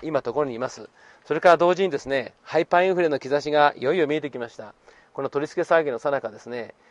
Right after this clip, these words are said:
あの、ペーパーマネーから、ペーパーから逃げ出したマネーがですね、物の市場、物の先物にですね、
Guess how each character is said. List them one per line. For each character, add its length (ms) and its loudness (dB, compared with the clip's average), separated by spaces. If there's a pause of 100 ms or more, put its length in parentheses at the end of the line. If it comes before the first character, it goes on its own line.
(200)
あ 120 -8
の、 280 -8 (200)
ペ 140 4
ー 40 4
パ 200 8
ー 40 6
マ 140 4
ネ 100 2
ー 40 -2
か 100 0
ら、 100 -4 (200)
ペ 160 -2
ー 20 0
パ 120 6
ー 60 6
か 80 2
ら 80 2
逃 80 -4
げ 80 0
出 100 0
し 40 -18
た 100 -2
マ 120 2
ネ 100 0
ー 40 -2
が 80 -4
で 100 -8
す 80 -18
ね、 200 -8 (100)
物 280 -2
の 100 0
市 140 -12
場、 280 2 (360)
物 260 -2
の 120 2
先 220 -2
物 240 2
に 80 0
で 100 0
す 80 -16
ね、 280 -12